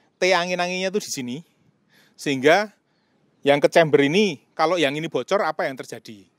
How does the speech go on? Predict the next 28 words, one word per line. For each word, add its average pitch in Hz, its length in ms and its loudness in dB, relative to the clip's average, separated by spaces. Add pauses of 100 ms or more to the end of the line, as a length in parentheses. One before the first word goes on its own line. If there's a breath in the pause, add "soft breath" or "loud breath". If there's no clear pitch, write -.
(340)
Gitu, 104 320 -16 (400)
ya. 117 160 -4 (160 soft breath)
Kalau 160 240 4
ini 185 160 0
kan 226 160 0
tadi 220 240 -2
dari 135 160 -2
kompresor, 156 480 0
kompresornya 165 560 -2
kayaknya 202 400 2
angin 214 160 0
habis, 202 320 2
tapi 190 320 0
dia 175 160 2
kayak 196 160 2
mungkin 185 240 0
masih 185 320 -2 (560 loud breath)
ada, 131 640 2 (720 soft breath)
eh, 139 460 4 (340)
sistem 160 400 -10
pengamannya 160 480 -2
atau 180 80 0
gimana 131 320 -4
gitu 107 240 -10
loh. - 80 -20 (560 soft breath)
Oke, 233 400 4 (560)
demikian 190 400 2
dulu 240 400 -2